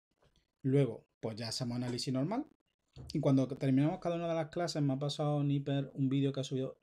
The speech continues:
Hishiro, que por cierto, Hishiro tiene canal de YouTube. Y casi nadie lo sabíamos, que yo recomiendo que lo sigáis porque es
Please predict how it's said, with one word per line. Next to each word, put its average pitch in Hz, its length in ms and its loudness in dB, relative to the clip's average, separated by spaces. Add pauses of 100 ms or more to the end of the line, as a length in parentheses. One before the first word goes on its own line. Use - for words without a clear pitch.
(100)
Hishiro, 151 560 0 (300)
que 135 100 0
por 123 160 -2
cierto, 139 180 0
Hishiro 135 340 0
tiene 135 180 2
canal 123 240 -4
de 120 100 -4
YouTube. 143 480 -2 (1000)
Y 110 720 -2
casi - 240 -4
nadie 127 140 2
lo 147 120 8
sabíamos, 139 640 2 (500)
que 123 120 -6
yo 123 120 4
recomiendo 117 480 -2
que 104 800 -8
lo 104 200 -8
sigáis 117 300 -6
porque 113 240 -8
es 101 220 -12